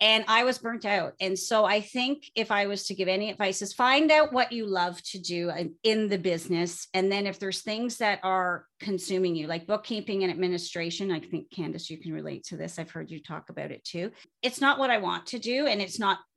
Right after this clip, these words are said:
I, I get drained. My energy gets drained when I'm doing things that are just too much for me. So I've found key people. I've got a great bookkeeper. I have a great, I mentioned the virtual assistant. She looks after, you know, keeping me on track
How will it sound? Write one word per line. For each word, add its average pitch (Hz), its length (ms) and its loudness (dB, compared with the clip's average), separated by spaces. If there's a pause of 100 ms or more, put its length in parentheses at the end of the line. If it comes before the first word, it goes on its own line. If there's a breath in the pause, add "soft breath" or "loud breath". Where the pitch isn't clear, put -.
I, 208 260 2 (100)
I 220 180 6
get 208 280 2
drained. 180 520 0
My 185 120 0
energy 220 460 -2
gets - 280 -2
drained 190 360 0
when 180 160 0
I'm 170 180 0
doing 165 480 -2
things 165 320 -2
that 160 160 -2
are 165 200 -4
just - 520 -8
too 254 240 -2
much 180 320 -2
for 185 140 -8
me. 180 160 -2
So 196 320 -2 (280 loud breath)
I've 214 220 2
found 202 420 -2
key 190 220 -6
people. 180 320 -4
I've 165 160 -4
got 175 140 -2
a 175 40 -4
great 180 360 -6
bookkeeper. 170 600 -6
I 175 100 0
have 190 160 -2
a 190 40 -2
great, 190 420 -4
I 190 60 -4
mentioned 175 360 0
the 175 40 -2
virtual 175 380 -6
assistant. 170 480 -6
She 233 140 -6
looks 240 220 -4
after, 202 440 -2 (320 loud breath)
you 208 60 -4
know, 196 80 0
keeping 277 440 2
me 220 220 0
on 180 220 0
track 170 420 -2